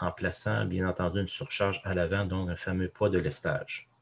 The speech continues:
Je termine avec le dernier sujet qui est les gaz d'ensilage, parce que natu-, malheureusement, à chaque année, on a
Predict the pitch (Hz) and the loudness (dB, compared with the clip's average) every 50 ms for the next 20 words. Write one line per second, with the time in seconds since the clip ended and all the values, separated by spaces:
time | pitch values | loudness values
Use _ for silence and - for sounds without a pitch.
0 | - - 120 - - - - - _ _ _ _ _ _ _ _ _ _ _ _ | -14 -14 -14 -12 -14 -16 -18 -18 _ _ _ _ _ _ _ _ _ _ _ _
1 | _ _ _ _ _ _ - - _ _ _ _ _ _ _ _ _ _ _ _ | _ _ _ _ _ _ -20 -20 _ _ _ _ _ _ _ _ _ _ _ _
2 | _ _ _ _ - - - - - - - - - - - - - - - - | _ _ _ _ -8 -8 -8 -10 -18 -20 -20 -20 -20 -20 -20 -20 -20 -20 -20 -20
3 | _ _ - - - 135 135 143 135 131 131 131 139 147 151 151 143 139 - 110 | _ _ 0 4 6 8 10 10 10 12 12 12 12 12 12 10 8 8 6 4
4 | 101 107 107 - - 107 107 104 101 107 107 110 120 117 - - - 101 98 113 | 2 2 2 2 2 4 4 6 6 4 6 6 4 2 2 0 -2 2 4 6
5 | 120 127 123 - - - 98 98 98 98 95 92 98 95 92 90 98 107 104 107 | 6 4 4 0 -4 -4 -2 0 2 2 2 2 2 2 4 6 8 8 8 8
6 | 104 92 98 101 90 - - - 98 101 104 110 110 110 107 98 90 85 85 - | 6 6 4 2 2 0 -2 0 4 4 6 6 6 6 4 4 2 0 -4 -4
7 | - 87 82 - - 98 92 92 - - - 101 98 98 95 95 98 95 98 90 | -4 -4 -4 -2 -2 -2 -2 -2 -4 -4 -2 0 2 2 2 2 2 2 2 2
8 | 85 95 98 101 107 101 - - 98 - - 95 92 101 107 110 107 98 92 90 | 2 2 2 2 2 2 0 -2 -4 -2 -2 0 0 0 0 2 2 2 2 2
9 | 92 92 | 2 2